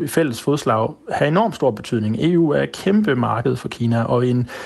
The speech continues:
en E U-boykot, eller i hvert fald, hvis der er flere af de store E U-lande, der går med sammen med Danmark, så vil det have en stor effekt. Og det er uden at tage stilling til, om det er en god idé eller ej. Det er bare for at sige, at Danmark kan have betydning igennem E U.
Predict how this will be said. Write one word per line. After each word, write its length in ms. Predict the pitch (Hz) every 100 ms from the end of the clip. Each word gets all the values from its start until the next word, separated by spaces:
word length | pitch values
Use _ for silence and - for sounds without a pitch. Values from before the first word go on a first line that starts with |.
| -
en 120 | 123 -
E 200 | 196 185
U-boykot, 560 | 156 135 135 - 120 -
eller 260 | 117 117
i 20 |
hvert 180 | 113 131
fald, 140 | 165 131
hvis 100 | 117
der 80 |
er 40 | 123
flere 240 | - 147
af 80 | 160
de 60 | 123
store 340 | 139 143 147
E 60 | 156
U-lande, 260 | 117 117
der 60 | 127
går 140 | 110
med 260 | 110 123 151
sammen 260 | - 131
med 80 | 117
Danmark, 320 | 104 113 117
så 120 | - 147
vil 180 | 170
det 80 | 196
have 220 | 117 120
en 60 | 123
stor 220 | - 131
effekt. 300 | 117 110 -
Og 60 | 135
det 60 |
er 40 | 151
uden 200 | 147 156
at 80 | 131
tage 80 |
stilling 260 | 123 143 139
til, 140 | -
om 120 | 117 107
det 80 |
er 20 | 113
en 60 |
god 200 | 131 123
idé 40 | 120
eller 180 | 113
ej. 120 | 117 117
Det 100 | 143
er 40 |
bare 140 | 131
for 80 | 127
at 60 | 131
sige, 320 | - 139 139
at 100 | 110
Danmark 260 | 127 135 135
kan 200 | - 196
have 200 | - 117
betydning 520 | - - 120 113 113
igennem 320 | 123 131 123 120
E 140 |
U. 80 | 117